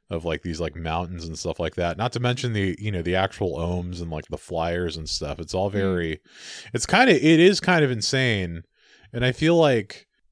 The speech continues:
Speaker 1: obviously, you know, we, we talk, I think we talk about it every time we talk about Miyazaki, where, like, his, his work is regarded as,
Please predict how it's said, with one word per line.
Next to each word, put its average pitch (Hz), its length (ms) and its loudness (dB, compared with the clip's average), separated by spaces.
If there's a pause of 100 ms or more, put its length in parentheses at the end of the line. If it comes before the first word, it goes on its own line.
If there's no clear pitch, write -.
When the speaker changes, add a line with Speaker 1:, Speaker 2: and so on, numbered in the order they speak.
(280)
Speaker 1:
obviously, 117 920 2 (640)
you 110 120 -6
know, 95 100 -2
we, 95 160 -2
we 104 160 -4
talk, 143 280 2
I 127 120 0
think 139 180 0
we 135 80 0
talk 143 220 4
about 139 240 4
it - 20 4
every 110 220 0
time 98 460 -2 (120)
we 98 80 -8
talk 104 160 2
about 95 160 0
Miyazaki, 90 540 -2
where, 87 240 -2
like, 82 180 -2
his, 95 260 -6
his 101 200 -6
work 110 260 2
is 101 140 0
regarded 92 560 0
as, 80 260 -2